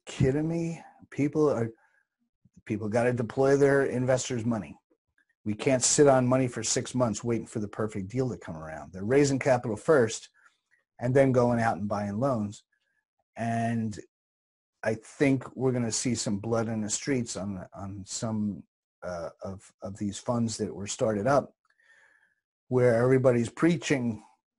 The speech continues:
"Price of notes has gone up and too bad, that's the way it is."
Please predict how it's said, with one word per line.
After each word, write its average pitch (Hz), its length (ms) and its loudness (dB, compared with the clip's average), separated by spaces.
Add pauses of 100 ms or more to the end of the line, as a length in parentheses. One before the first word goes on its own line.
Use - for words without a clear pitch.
(500)
"Price 143 280 6
of 139 80 2
notes 131 280 4
has 120 140 -4
gone 123 260 0
up 160 320 4 (280)
and 104 240 -4
too 131 160 -2
bad, 131 380 4
that's 117 220 0
the 107 100 -4
way 107 220 0
it 107 80 0
is." 151 400 2